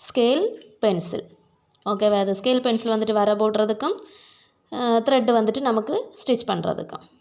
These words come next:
ஓகேவா? இன்னைக்கு நம்ம பண்ணக்கூடியது மேஜிக் ஸ்டிச். ஸ்டிச்சோட பேரு மேஜிக் ஸ்டிச். சரியா? எப்படி ட்ரை பண்றதுன்னு சொல்லிட்டு பார்ப்போம் வாங்க. இங்க பாருங்க, நான் இந்த மாதிரி நாட்டு போட்டு எடுத்திருக்கேன்.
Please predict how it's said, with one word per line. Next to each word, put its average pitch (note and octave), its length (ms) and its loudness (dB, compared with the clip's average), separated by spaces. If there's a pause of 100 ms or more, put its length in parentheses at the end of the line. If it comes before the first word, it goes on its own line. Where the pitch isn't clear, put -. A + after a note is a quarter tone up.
(300)
ஓகேவா? G#3+ 440 0 (380)
இன்னைக்கு C4 260 2
நம்ம C4 200 2
பண்ணக்கூடியது A#3 760 2 (120)
மேஜிக் A#3 440 2
ஸ்டிச். - 280 -2 (960)
ஸ்டிச்சோட A#3 420 2
பேரு A#3 320 4
மேஜிக் G#3+ 400 0
ஸ்டிச். D#3 280 -6 (160)
சரியா? G#3 380 0 (460)
எப்படி A3+ 380 2
ட்ரை A3 220 4
பண்றதுன்னு G#3 400 2
சொல்லிட்டு G3+ 340 2
பார்ப்போம் G#3 520 0
வாங்க. E3 280 -2 (1700)
இங்க A#3+ 200 0
பாருங்க, B3 500 2
நான் B3 180 2
இந்த B3 180 2
மாதிரி A#3 380 2
நாட்டு B3 420 2
போட்டு A3+ 300 2
எடுத்திருக்கேன். G3+ 680 0